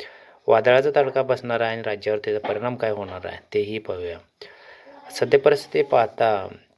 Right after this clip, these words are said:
तर, अ, उत्तरेकडून कोरडे वारे आहेत व दक्षिण, दक्षिणेकडच्या बाजूला कोरडे वारे आहेत, पण वाऱ्यांचा प्रभाव जो थोडासा जास्त वाटत आहे.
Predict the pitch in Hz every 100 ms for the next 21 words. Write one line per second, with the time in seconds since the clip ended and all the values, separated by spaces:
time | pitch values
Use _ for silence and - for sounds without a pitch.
0 | - 117 117 113 110 110 101 - _ -
1 | - 113 110 104 - _ - - - 131
2 | 139 139 135 135 127 117 117 120 113 113
3 | 107 104 104 101 104 107 107 110 107 104
4 | - 110 _ _ _ _ _ - - -
5 | - 123 117 - 127 135 135 127 - 123
6 | 117 107 110 107 104 107 98 107 110 107
7 | 101 104 101 90 - - - - 127 123
8 | 113 104 104 104 - 98 95 95 98 -
9 | 104 101 92 - 104 92 90 - _ _
10 | - 135 120 104 117 101 87 98 95 -
11 | 117 107 92